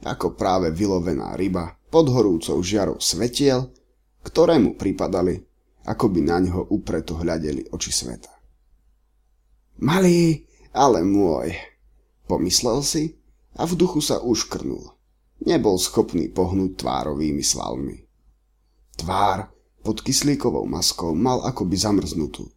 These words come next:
Ruky a nohy mu celkom stuhli, telo neexistovalo. Až dokiaľ mu niekto nezačal skalpelom vyrývať dieru do krku. Od bolesti zareval,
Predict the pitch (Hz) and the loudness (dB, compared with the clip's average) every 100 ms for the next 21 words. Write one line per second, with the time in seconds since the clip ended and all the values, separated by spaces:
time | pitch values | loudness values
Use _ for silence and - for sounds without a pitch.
0 | _ _ _ _ _ - 117 117 - 101 | _ _ _ _ _ -2 -2 0 0 4
1 | 107 104 87 80 - 127 139 156 147 - | 2 2 -2 -2 0 0 2 0 -2 0
2 | 92 82 98 120 - _ _ - - 64 | -2 0 0 -2 -6 _ _ -6 -4 -4
3 | 95 98 82 76 - - 62 50 - - | -4 -4 -6 -6 -6 -6 -8 -12 -14 -18
4 | _ _ _ _ _ _ _ _ _ _ | _ _ _ _ _ _ _ _ _ _
5 | _ - 120 131 180 180 160 151 147 156 | _ -4 0 2 2 6 8 8 8 4
6 | 151 139 156 160 156 139 123 - 156 156 | 2 2 4 4 2 0 0 0 2 0
7 | 139 127 120 156 147 117 117 127 160 170 | 0 0 4 4 2 -2 -6 0 2 4
8 | 151 120 156 - - - - - _ _ | 2 2 -2 -2 -8 -10 -16 -20 _ _
9 | _ _ _ _ _ _ - 139 98 90 | _ _ _ _ _ _ 4 4 4 0
10 | 104 87 82 - - - 90 - 127 98 | -2 -2 -2 -2 -2 -2 -4 -2 -4 -4
11 | 113 107 95 95 - | -6 -6 -4 -4 -6